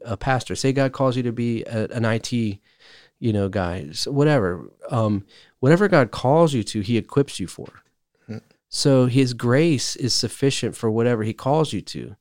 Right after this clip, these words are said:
Speaker 1: So if he's called you to be celibate or single, he's going to give you what you need to walk through that will that he has for your life, you know?
Speaker 2: Right. So this is, like, one of the things that, you know, uh,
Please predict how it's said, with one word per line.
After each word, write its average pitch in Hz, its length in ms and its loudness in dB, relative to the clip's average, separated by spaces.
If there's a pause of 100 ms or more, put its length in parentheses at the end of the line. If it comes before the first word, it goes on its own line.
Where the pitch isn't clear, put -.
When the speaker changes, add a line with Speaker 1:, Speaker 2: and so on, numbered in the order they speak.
(340)
Speaker 1:
So 131 360 4
if 131 160 -2
he's 143 160 2
called 175 420 2
you 131 140 4
to 117 80 4
be 104 460 -2 (120)
celibate 147 480 2
or 95 80 0
single, 110 600 0 (540)
he's 131 260 0
going 175 360 4
to 135 120 2
give 113 320 2
you 120 140 4
what 110 160 2
you 110 120 0
need 117 320 2
to 110 100 0
walk 107 340 2
through 117 320 -2
that 98 260 -2
will 98 560 0
that 101 140 -4
he 101 80 -4
has 95 180 -4
for - 140 -6
your 90 140 -2
life, 98 480 -6 (360)
you 104 140 -4
know? 98 320 -4 (240)
Speaker 2:
Right. 120 220 2
So 127 160 4
this 147 200 2
is, 131 100 4
like, 113 180 4
one 120 120 4
of 113 60 4
the 107 60 2
things 107 340 0
that, 98 200 0
you 127 80 0
know, 95 340 -2
uh, 110 300 0